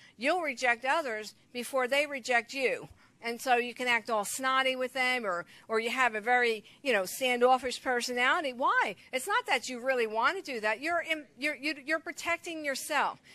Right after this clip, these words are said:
You see, and God is saying, "No, this isn't how I created my people. I want you to have joy. I want you to have relationship with people. I want you to interact with people." So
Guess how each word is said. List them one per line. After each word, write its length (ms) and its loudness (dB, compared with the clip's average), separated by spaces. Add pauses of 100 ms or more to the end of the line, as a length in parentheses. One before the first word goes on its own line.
You 80 -6
see, 200 -4
and 100 -6
God 260 2
is 80 -8
saying, 240 -6
"No, 200 -4
this 200 -8
isn't 220 -10
how 220 -6
I 120 -2
created 580 -4
my 180 -4
people. 500 -12 (340)
I 80 2
want 340 0
you 140 -6
to 80 -8
have 240 -4
joy. 300 -2
I 120 2
want 320 -2
you 80 -4
to 80 -6
have 180 -2
relationship 680 -4
with 140 -12
people. 240 -10
I 80 -2
want 320 -6
you 80 -6
to 120 -10
interact 480 0
with 140 -6
people." 400 -8 (320)
So 320 8